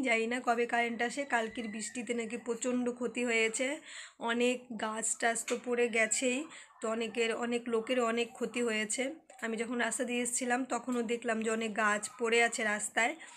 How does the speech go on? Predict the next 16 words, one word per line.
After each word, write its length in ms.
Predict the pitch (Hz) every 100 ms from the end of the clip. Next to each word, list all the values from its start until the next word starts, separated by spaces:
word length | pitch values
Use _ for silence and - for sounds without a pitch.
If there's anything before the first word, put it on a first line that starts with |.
| - - -
অনেক, 240 | 220 233 226
অনেক 180 | 226 226
ক্ষতি 240 | - 220 240
হয়েছে। 360 | 220 214 214 277 349 - _ _ _ _ _ _ _ _ - -
তো 80 | 370
দেখা 280 | 240 240 269
যাক 180 | 254 254
কবে 240 | 240 226 247
কারেন্টটা 480 | 226 226 233 233 233
আসে। 280 | 220 -
আহ, 840 | 330 - - - - - 226 220 220
আর 80 | 220
আমারও 320 | 233 240 233
বেশি 260 | 226 240 247
একটা 200 | 233 240
চার্জ 280 | 240 226 220